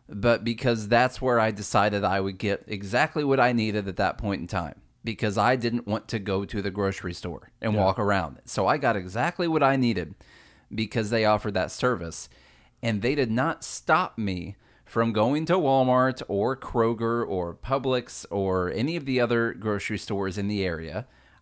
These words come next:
Speaker 1: I chose them.
Speaker 2: You got a Dollar General right by your house.
Speaker 1: I do. There's a, there's a Dollar General right there.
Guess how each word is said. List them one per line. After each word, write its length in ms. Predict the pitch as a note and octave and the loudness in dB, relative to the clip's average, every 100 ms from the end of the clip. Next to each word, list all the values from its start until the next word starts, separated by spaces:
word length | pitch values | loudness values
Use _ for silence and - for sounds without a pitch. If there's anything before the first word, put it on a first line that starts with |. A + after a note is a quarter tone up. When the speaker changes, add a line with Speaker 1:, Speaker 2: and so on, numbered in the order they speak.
| - | -4
Speaker 1:
I 120 | D#3+ | -4
chose 420 | - C4 B3+ E3 | -2 0 0 -2
them. 280 | A2 D#2+ - | -4 -6 -6
Speaker 2:
You 120 | - B2 | -2 2
got 120 | F#3+ | 4
a 60 | |
Dollar 280 | A#2+ B2 B2 | 6 6 6
General 480 | A2 B2 D#3+ B2+ A2+ | 4 2 2 2 2
right 160 | A#2+ A#2 | 2 2
by 120 | B2 | 2
your 120 | A2+ | 4
house. 300 | C3+ F3 G2 | 2 0 -2
Speaker 1:
I 80 | C3+ | -4
do. 240 | C#3 G#3 | -4 -4
There's 220 | A#2 G#2 | -4 -4
a, 100 | A2 G2+ _ | -4 -8 _
there's 260 | A2 A2+ A2+ | -2 -2 -2
a 40 | |
Dollar 340 | G#2+ C3+ D#3 G3 | 0 4 4 2
General 420 | B2 A#2+ C3 D3+ | 2 2 2 0
right 320 | G#2 A2 F#3 - | 4 4 4 0
there. 360 | A#2 F#2 F#2 | 0 2 0